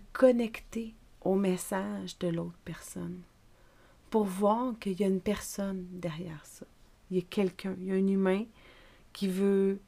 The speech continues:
juste être aimé, qui veut juste connecter et communiquer. Alors, euh, voilà,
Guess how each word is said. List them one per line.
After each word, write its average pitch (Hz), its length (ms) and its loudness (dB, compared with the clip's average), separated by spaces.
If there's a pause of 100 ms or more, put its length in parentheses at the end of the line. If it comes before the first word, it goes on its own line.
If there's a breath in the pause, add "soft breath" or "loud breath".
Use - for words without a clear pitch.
(480)
juste 240 600 0 (440)
être 180 300 -2
aimé, 147 220 -2 (680)
qui - 160 -4
veut 185 140 4
juste 180 480 -4 (500 soft breath)
connecter 180 640 2
et 170 60 -4
communiquer. 147 680 -6 (3750 soft breath)
Alors, 185 480 8
euh, 175 480 6
voilà, 165 420 2